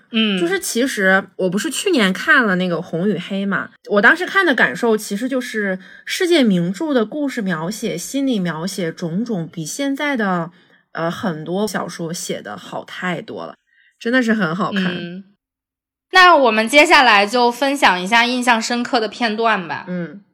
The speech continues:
Speaker 1: 我给大家分享一段，就是，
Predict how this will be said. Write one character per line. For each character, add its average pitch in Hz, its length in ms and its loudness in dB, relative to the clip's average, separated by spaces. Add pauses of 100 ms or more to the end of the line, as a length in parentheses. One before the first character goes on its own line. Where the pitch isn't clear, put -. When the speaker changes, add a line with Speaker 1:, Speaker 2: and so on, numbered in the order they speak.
(520)
Speaker 1:
我 240 80 2
给 247 80 2
大 226 160 4
家 254 160 6
分 277 260 0
享 233 240 2
一 175 80 -8
段， 220 380 2
就 220 160 0
是， 247 180 0